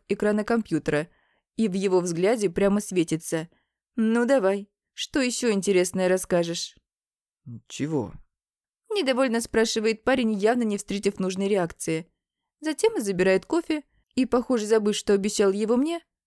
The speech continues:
Speaker 1: отпивает из стакана, повернувшись снова ко мне.
Speaker 2: «Не слышу радостных криков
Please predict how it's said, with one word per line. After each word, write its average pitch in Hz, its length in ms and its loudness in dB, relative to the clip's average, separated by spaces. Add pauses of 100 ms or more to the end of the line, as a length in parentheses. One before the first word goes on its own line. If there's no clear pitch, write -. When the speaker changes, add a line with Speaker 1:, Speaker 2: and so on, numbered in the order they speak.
(160)
Speaker 1:
отпивает 254 580 2
из 247 80 0
стакана, 240 480 0
повернувшись 214 600 0
снова 214 220 -2
ко 220 160 0
мне. 180 380 -4 (560)
Speaker 2:
«Не 143 120 0
слышу 139 360 -2
радостных 139 460 -2
криков 170 340 0